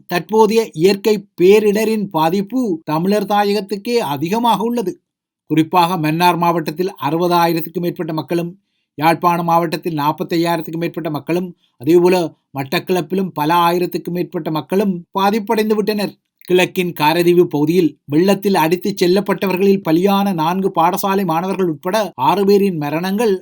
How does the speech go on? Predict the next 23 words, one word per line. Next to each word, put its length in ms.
ஆங்காங்கே 540
பதிவாகியுள்ளன. 680
ஆறு 180
பேர் 260
காணாமல் 500
போயுள்ளனர். 520
பல்லாயிரக்கணக்கான 800
மக்கள் 340
நாடளாவிய 600
ரீதியில் 380
அமைக்கப்பட்ட 560
நூற்றி 400
எண்பத்தைந்து 640
தற்காலிக 640
நிவாரண 480
முகாம்களில் 640
தங்க 260
வைக்கப்பட்டுள்ளனர். 720
யாழ் 360
கொழும்பு 400
போக்குவரத்தின் 760
முக்கிய 240
வழித்தடமான 640